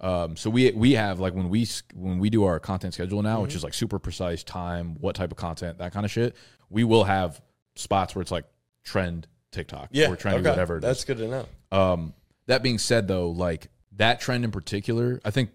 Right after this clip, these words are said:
Speaker 1: I think a lot of trends can steer you down the wrong path, and that ninety-five percent of those, that, those TikTok trend, like, that trend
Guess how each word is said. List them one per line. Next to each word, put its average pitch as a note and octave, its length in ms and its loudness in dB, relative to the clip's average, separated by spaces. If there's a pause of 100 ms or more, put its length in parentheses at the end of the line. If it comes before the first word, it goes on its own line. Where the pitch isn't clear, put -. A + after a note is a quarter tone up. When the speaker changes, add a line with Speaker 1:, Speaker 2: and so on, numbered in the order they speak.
(160)
Speaker 1:
I A2 80 -2
think C#3 200 0
a A#2 100 -2
lot G2+ 240 2
of G2 80 0
trends G2+ 320 -4
can G2 140 -6
steer F#2+ 180 -2
you F#2 100 -2
down F#2 220 -2
the F2+ 80 -4
wrong F2+ 220 -2
path, F2+ 320 -4
and F#2+ 80 -4
that E2 260 -6 (380)
ninety-five B2 560 2
percent G#2 280 -2
of F#2 60 -2
those, F#2 320 0
that, F2+ 320 -4
those F#2 160 0
TikTok G#2 320 -2
trend, A2+ 240 -2
like, F2+ 240 -4
that F#2+ 240 -2
trend G#2+ 360 -2